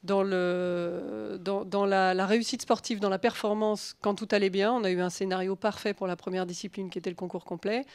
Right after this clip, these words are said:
On a eu un scénario catastrophique pour le saut d'obstacle, notamment lié à des blessures de, de, de, de chevaux.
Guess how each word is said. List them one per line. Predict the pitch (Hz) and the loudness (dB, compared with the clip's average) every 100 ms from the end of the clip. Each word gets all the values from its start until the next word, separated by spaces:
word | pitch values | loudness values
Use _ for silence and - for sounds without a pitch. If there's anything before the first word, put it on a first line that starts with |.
| - - - _ | -20 -20 -20 _
On | 190 | 0
a | 202 | 2
eu | 208 202 | 4 2
un | 196 | 2
scénario | 220 208 196 214 | 0 2 2 2
catastrophique | 208 196 196 - 202 226 - | 0 -2 -6 -6 -8 -8 -4
pour | 190 | -2
le | 185 180 | 0 -2
saut | - 196 | -2 -2
d'obstacle, | 196 - 208 196 185 | -2 -2 -4 -2 -6
notamment | 170 185 196 | -4 -2 -2
lié | 190 | -2
à | 180 | -2
des | 175 | -2
blessures | 175 190 - 196 | -4 -6 -4 -4
de, | 185 180 175 | -2 -2 -4
de, | 170 170 170 | -6 -6 -6
de, | 170 185 | -8 -8
de | 175 | -6
chevaux. | 180 208 196 220 | -4 -4 0 -2